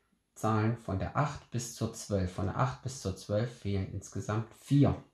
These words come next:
Da wir den Zehnerübergang haben, merken wir uns eine Eins. Das heißt, von der sechs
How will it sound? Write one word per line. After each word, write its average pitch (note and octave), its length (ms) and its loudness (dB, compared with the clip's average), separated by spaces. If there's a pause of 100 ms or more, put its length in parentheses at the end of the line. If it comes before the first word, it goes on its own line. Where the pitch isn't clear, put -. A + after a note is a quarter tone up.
(720)
Da G#2 180 6
wir G2+ 80 4
den F#2+ 160 4
Zehnerübergang C3+ 720 6
haben, A2+ 220 4
merken G#2 320 2
wir G2+ 100 2
uns G2 260 0
eine - 120 -4
Eins. F#2 480 -2
Das G2+ 80 -6
heißt, - 180 -6
von G2+ 120 -2
der F#2+ 100 0
sechs - 480 -2